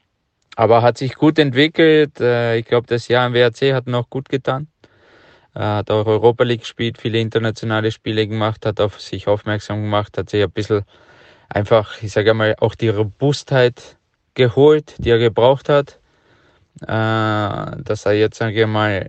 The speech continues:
komplett in den Profisport reinkommt und sich da auch was erarbeitet hat. Das war mal sehr, sehr wichtig und freut mich natürlich auch, dass er jetzt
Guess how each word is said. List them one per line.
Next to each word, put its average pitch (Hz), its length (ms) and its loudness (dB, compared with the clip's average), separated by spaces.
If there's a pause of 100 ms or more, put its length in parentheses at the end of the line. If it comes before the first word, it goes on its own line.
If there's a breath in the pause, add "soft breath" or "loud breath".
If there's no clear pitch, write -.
(120)
komplett 110 460 -4
in 113 100 -4
den 107 160 -4
Profisport 110 1160 -2
reinkommt 127 920 -2
und 98 440 -8
sich 104 200 -10
da 101 220 2
auch 104 260 -4 (600 loud breath)
was 104 180 -2
erarbeitet 113 560 2
hat. 120 440 0
Das - 200 -10
war 107 100 -2
mal 104 180 -2
sehr, 110 200 2
sehr 104 180 -2
wichtig 107 460 -6
und 95 160 -8
freut 101 240 -2
mich 107 120 -4
natürlich 101 420 -2
auch, 101 200 2
dass - 220 -6
er 101 80 2
jetzt - 360 -2